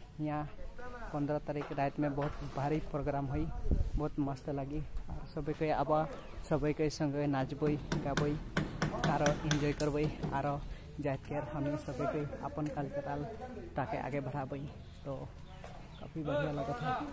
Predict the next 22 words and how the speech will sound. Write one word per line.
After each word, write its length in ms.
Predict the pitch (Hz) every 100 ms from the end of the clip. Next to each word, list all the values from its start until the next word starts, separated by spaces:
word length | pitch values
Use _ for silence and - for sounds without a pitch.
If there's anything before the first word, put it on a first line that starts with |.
| 294
पेंडल 260 | 151 143 147
बनाते 300 | 143 139 139
हैं, 340 | 143 143 143 - - - - - - - -
सुंदर 240 | 143 143
लगत 280 | 127 135 -
है 60 | 151
जगह 200 | 143 135
पे 140 | -
देखे 200 | 139 139
के 100 | 143 156
लिए। 1300 | 143 - - - - - - - - - - 151
इधर 100 | 151
से 140 | 151 165
आदमी 260 | 151 151
है, 140 | 147 151 196 - 151 143 - 117 - - - - - - - - - - - -
बढ़िया 220 | - 143
लगत 220 | - - -
है। 100 | - - - - - - - - - - - - - - - - - 214 - - 226 247 220 247 254 - 269 269 254 262 - 262 254 -
तो 200 | - 139
ये 100 | 147 147
दादा 220 | 147 151
का 160 | 156